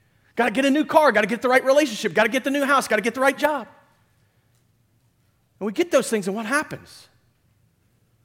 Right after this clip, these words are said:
Pretty soon the new wears off. We gotta get the next thing.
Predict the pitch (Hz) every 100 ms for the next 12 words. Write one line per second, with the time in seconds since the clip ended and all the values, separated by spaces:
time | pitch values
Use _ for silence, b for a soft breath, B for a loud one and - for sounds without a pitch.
0 | _ _ - 156 170 180 151 214 127 104
1 | 98 85 - _ _ _ _ _ _ _
2 | _ _ _ 139 151 160 180 156 147 -
3 | - 208